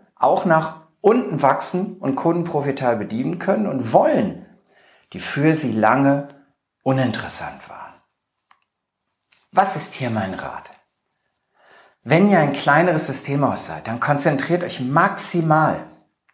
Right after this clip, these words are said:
Versucht eure Standards und Lösungen beim Kunden durchzusetzen.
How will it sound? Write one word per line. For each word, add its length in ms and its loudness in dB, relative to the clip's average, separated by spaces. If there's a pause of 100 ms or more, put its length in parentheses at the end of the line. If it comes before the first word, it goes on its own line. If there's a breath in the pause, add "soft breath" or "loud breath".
(360)
Versucht 540 -2
eure 380 4 (320 loud breath)
Standards 720 2
und 280 2
Lösungen 440 4
beim 240 -2
Kunden 280 -4
durchzusetzen. 760 -12